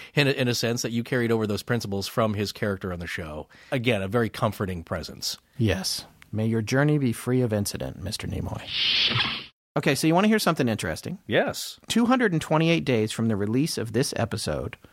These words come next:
Speaker 2: Marty McFly is set to join
Speaker 1: <laughs>
Speaker 2: us in the year twenty fifteen.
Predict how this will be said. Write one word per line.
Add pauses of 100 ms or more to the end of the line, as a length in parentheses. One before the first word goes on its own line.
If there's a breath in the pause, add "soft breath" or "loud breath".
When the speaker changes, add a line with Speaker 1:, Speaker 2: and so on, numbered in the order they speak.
(180 soft breath)
Speaker 2:
Marty
McFly
is
set
to
join
Speaker 1:
<laughs>
Speaker 2:
us
in
the
year
twenty
fifteen.